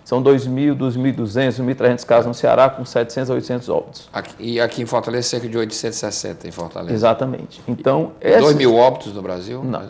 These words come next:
Speaker 1: no Brasil. No,
Speaker 2: É.
Speaker 1: no Ceará, seria em torno de oitocentos.
Speaker 2: Oitocentos.
Speaker 1: É, com esse programa, quando a gente consegue cobrir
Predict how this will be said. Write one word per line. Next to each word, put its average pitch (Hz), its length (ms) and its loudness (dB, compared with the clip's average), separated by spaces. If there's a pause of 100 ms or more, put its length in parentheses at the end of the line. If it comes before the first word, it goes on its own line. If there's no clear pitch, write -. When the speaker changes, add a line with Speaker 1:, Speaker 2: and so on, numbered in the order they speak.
(120)
Speaker 1:
no 135 120 -6
Brasil. 123 320 4 (280)
No, 120 80 -8
Speaker 2:
É. 117 120 -8
Speaker 1:
no 127 120 -2
Ceará, 131 480 6
seria 123 240 -4
em 123 40 -6
torno 123 200 -4
de 120 60 -2
oitocentos. - 480 -6
Speaker 2:
Oitocentos. - 400 -12 (280)
Speaker 1:
É, 113 580 4 (320)
com 160 180 0
esse 190 280 2
programa, 120 500 2
quando - 200 -2
a 180 40 2
gente 180 160 -4
consegue 110 520 -2
cobrir 113 600 -4